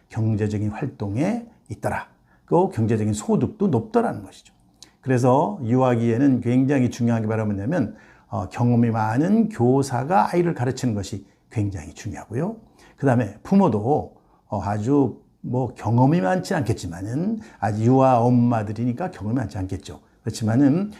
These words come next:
공부를 많이 해서 그 아이를 현명하게, 아주 바르게, 아주 잘 지도하는 것이 굉장히 중요하다. 그 잘 지도하는 게 바로 뭐냐면 그 아이가 가지고 있는 통제력을 길러준다는 것이죠. 통제력을 잘 길러주는 것이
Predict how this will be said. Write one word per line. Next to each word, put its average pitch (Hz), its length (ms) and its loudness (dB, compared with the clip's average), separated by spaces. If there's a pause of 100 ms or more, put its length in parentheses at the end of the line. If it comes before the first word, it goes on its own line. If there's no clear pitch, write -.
(140)
공부를 107 420 -2
많이 101 320 -6
해서 143 340 -2 (300)
그 127 120 -2
아이를 113 380 0
현명하게, 151 720 2 (280)
아주 104 180 -10
바르게, 127 600 -4 (300)
아주 101 240 -10
잘 110 460 -4
지도하는 240 480 0
것이 202 340 -4 (180)
굉장히 113 440 -2
중요하다. - 540 -12 (380)
그 247 300 2
잘 - 240 -4
지도하는 190 380 2
게 208 80 2
바로 165 200 0
뭐냐면 143 460 0 (240)
그 135 120 -2
아이가 110 240 0
가지고 101 340 -6
있는 190 420 0
통제력을 233 800 2
길러준다는 113 580 -2
것이죠. - 400 -12 (200)
통제력을 113 520 0
잘 98 220 -6
길러주는 104 520 -2
것이 226 340 -4